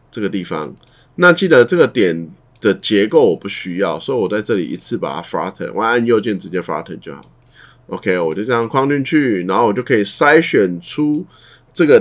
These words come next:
点。那你就可以看到它现在筛选出的点的数量。哦，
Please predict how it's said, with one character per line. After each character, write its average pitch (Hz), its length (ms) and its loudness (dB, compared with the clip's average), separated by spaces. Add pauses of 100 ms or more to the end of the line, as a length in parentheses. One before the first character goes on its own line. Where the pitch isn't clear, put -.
(140)
点。 76 320 -2 (420)
那 175 140 6
你 147 60 6
就 151 100 6
可 156 120 6
以 123 40 6
看 135 160 0
到 127 160 4
它 139 240 0
现 165 160 0
在 143 120 4
筛 170 260 4
选 98 200 0
出 139 220 -4
的 131 160 4 (140)
点 82 320 -2
的 87 140 -4
数 110 320 -4
量。 104 320 -2 (1300)
哦， - 220 -14